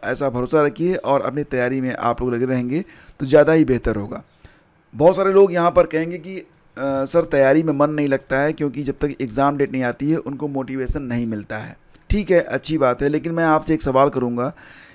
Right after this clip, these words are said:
कि क्या आपकी तैयारी इतनी हो चुकी है कि अगर परीक्षा अगले महीने करवा ली जाए तो आप परीक्षा को क्रैक कर पाएंगे? क्योंकि आवेदकों की संख्या भी बहुत ज़्यादा है, तो बेहतर यही होगा कि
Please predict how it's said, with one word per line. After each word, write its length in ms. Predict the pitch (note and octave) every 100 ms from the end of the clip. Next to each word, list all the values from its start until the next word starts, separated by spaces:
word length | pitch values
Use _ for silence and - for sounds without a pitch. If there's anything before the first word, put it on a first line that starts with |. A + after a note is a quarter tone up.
| _
कि 80 | E3
क्या 260 | - F3+ F#3
आपकी 520 | D3+ B2+ C#3+ D#3 D#3
तैयारी 320 | D#3+ C#3 C#3
इतनी 340 | D#3+ C#3 D3 D#3
हो 200 | C3+ E3
चुकी 300 | E3+ - E3
है 100 | F3
कि 180 | E3 F3+
अगर 320 | - C3+ D3+
परीक्षा 480 | C#3 C3+ - D3+ D3+
अगले 400 | - C3 C#3+ D3
महीने 300 | C3+ C#3 C3+
करवा 280 | C3 C3
ली 140 | C3+ C3+
जाए 220 | C3+ C3+
तो 160 | C3 C3+
आप 280 | - B2+
परीक्षा 260 | A#2+ A#2 C#3
को 80 | C3
क्रैक 280 | B2+ C3 B2+
कर 120 | C3
पाएंगे? 460 | B2+ B2 B2 C3 G3+ _ _ - _
क्योंकि 240 | D#3 E3+ - -
आवेदकों 480 | A#2 B2+ C3 B2+ D#3
की 120 | D#3+
संख्या 280 | D3+ C#3 E3
भी 100 | D#3+
बहुत 240 | A#2 C#3+
ज़्यादा 300 | B2+ C3 C3
है, 220 | C#3 C3+ F3 - - -
तो 80 | -
बेहतर 300 | E3 E3+ F#3+
यही 120 | G3
होगा 160 | G3 G3
कि 220 | E3+ G#3